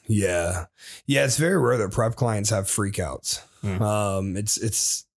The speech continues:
Speaker 1: very, very, very, very rare for me at this point.
Speaker 2: Mm.
Speaker 1: Um, so a meal plan is very simple.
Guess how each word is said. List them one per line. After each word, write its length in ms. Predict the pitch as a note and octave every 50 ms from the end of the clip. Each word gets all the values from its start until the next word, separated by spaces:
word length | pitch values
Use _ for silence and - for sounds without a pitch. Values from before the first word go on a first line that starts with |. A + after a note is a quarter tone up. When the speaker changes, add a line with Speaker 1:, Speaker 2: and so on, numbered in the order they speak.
| _ _ _
Speaker 1:
very, 720 | G#2 G#2 A2+ A#2 A#2+ A#2+ A2+ A2 G#2+ G#2+ G#2 G#2 G2+ F#2 F2+
very, 500 | F#2 G#2+ G#2+ G#2+ G#2 G#2+ G#2 G2+ G2 F#2+
very, 520 | F#2 F#2+ G2+ G2 F#2+ F#2+ F#2+ F#2+ F#2 F2+
very 340 | F2 F2+ F2+ F2 F2 E2+ E2
rare 300 | - - E2 E2+ E2 E2
for 180 | - - F2 E2
me 300 | E2 D#2+ - - - -
at 120 | A#2+ A#2 B2
this 180 | B2 G#2 -
point. 260 | - - - - - - _ _
Speaker 2:
Mm. 600 | - A#2+ A2+ G#2+ G2 G2 G#2+ - - - - - B2+
Speaker 1:
Um, 520 | B2+ C3 B2+ A#2+ A#2 A2 G#2+ F#2 E2+ E2 D#2 - _ _ -
so 440 | - - - F3+ B2+ - B2+ - - _ _ _ _ _ _ _ _ _ -
a 80 | D3
meal 180 | F3+ G#3 G#3+ G3+
plan 200 | F#3 G3+ E3+ E3+
is 80 | D#3 C3
very 220 | C3 A#2+ A2+ G2+
simple. 360 | - - E2+ E2 - - -